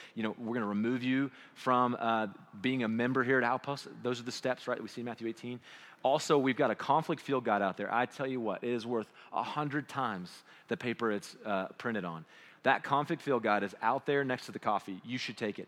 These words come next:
Every single one of you should have one of these in your community group or in your home. It is an absolute wonderful guide. But I am not here to this morning just wanting to give you a bunch of tips and tricks. I want you to see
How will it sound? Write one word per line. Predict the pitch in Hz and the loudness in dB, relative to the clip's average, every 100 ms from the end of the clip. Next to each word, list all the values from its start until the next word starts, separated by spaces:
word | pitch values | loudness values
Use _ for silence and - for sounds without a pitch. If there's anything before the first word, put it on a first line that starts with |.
| - | 0
Every | 135 135 143 160 | 0 2 -2 -2
single | 151 - 139 123 | -2 -4 -2 -2
one | 113 113 | 0 -2
of | 104 | -2
you | 98 90 - - | -6 -8 -12 -10
should | - | -2
have | 110 120 117 | 4 4 4
one | |
of | 107 | 0
these | 107 117 | -2 -2
in | 107 | -6
your | 98 | -6
community | 123 147 151 | -4 -4 -2
group | 165 160 | -2 -2
or | 113 | -2
in | |
your | 98 | -2
home. | 92 98 82 - - - - | -2 -4 -6 -14 -20 -20 -4
It | 143 139 | 0 2
is | 131 | 2
an | 120 123 139 | -2 -6 -6
absolute | 139 139 - 131 131 123 | -6 -6 -6 -2 -2 -2
wonderful | 107 107 107 101 107 101 - - - | -6 -6 -6 -8 -10 -10 -14 -20 -10
guide. | 92 87 82 - - - - | -8 -6 -8 -14 -20 -20 -12
But | 113 - _ | -12 -12 _
I | - 135 139 156 | -2 0 0 0
am | 165 127 | -2 -2
not | 123 120 | -2 -2
here | 110 117 101 101 - | -2 -2 -2 -6 -8
to | 117 | -6
this | 117 - | -6 -4
morning | 127 117 98 92 | -4 -4 -6 -6
just | 131 - | -6 -4
wanting | 131 131 | -4 -4
to | 120 | -4
give | 113 | -4
you | 110 | -4
a | |
bunch | 104 101 | -4 -4
of | 98 | -6
tips | - 98 | -10 -12
and | 95 | -12
tricks. | - 82 - - - - - | -14 -14 -16 -20 -20 -20 -8
I | 104 127 | -4 -2
want | 131 127 | -2 -4
you | 117 | -4
to | 98 | -6
see | - 101 87 | -8 -10 -10